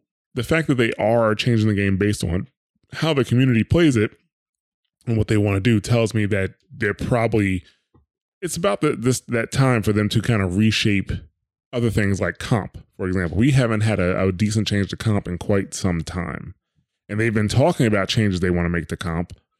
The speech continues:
or at least the fact that they want to adjust comp. You know, they are interested in a role queue. I don't know if that's gonna be, be what we get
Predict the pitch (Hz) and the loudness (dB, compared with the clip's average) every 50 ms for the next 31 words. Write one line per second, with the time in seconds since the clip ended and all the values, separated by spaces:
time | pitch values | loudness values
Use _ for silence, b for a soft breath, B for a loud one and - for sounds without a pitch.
0 | _ - 123 123 127 123 127 143 143 131 - 120 113 120 123 117 104 110 107 113 | _ -6 -2 0 0 2 2 2 0 2 2 0 2 2 2 2 2 2 4 4
1 | 110 107 101 110 110 113 113 - - 110 104 90 85 92 117 120 117 - - 107 | 4 4 4 2 0 0 -2 -2 0 0 0 2 2 2 0 0 0 -2 -4 -4
2 | 95 92 - - 98 95 95 90 98 104 110 - 110 101 110 - 98 104 - - | -4 -4 -2 -2 -2 0 0 0 2 0 0 0 0 -2 0 0 -2 -4 -2 0
3 | 107 101 95 90 - 101 95 98 95 92 95 90 98 101 101 98 - - 104 98 | 0 0 0 0 0 -2 -2 -2 0 0 0 2 2 2 2 2 0 0 0 2
4 | 95 95 90 B B B B B B B _ - 92 92 98 117 117 117 110 117 | 4 2 2 B B B B B B B _ -8 -6 -4 -2 0 0 2 0 0
5 | - 101 92 92 95 98 104 120 127 127 - - 101 90 85 95 104 95 - - | 0 -2 -2 0 0 2 2 2 2 2 0 0 -2 -4 -2 -2 -4 -4 -4 -8
6 | - - 107 101 98 92 92 107 - - 101 87 104 95 95 90 98 - - 92 | -10 -6 -4 -2 -2 -2 -2 -4 -6 -6 -2 0 2 4 4 4 2 2 0 -2
7 | 95 82 80 80 101 78 - - - | -4 -4 -2 -2 -2 -2 -2 -6 -14